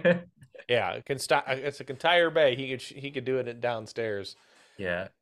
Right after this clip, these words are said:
Speaker 1: We all wish we had that.
Speaker 2: So,
Speaker 1: Uh,
Speaker 2: so I, uh,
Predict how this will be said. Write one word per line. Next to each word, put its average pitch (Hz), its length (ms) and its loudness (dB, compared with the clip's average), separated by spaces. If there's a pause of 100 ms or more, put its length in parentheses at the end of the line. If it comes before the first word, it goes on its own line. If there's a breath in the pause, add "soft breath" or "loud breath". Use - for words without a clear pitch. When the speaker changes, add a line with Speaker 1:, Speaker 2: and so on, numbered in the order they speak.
(160)
Speaker 1:
We 117 120 -2
all 104 100 2
wish 98 180 -6
we 101 80 -6
had 92 220 -4
that. 90 280 -4 (200)
Speaker 2:
So, 143 200 6
Speaker 1:
Uh, - 20 -2
Speaker 2:
so 143 180 4
I, 127 560 4 (260)
uh, 110 360 2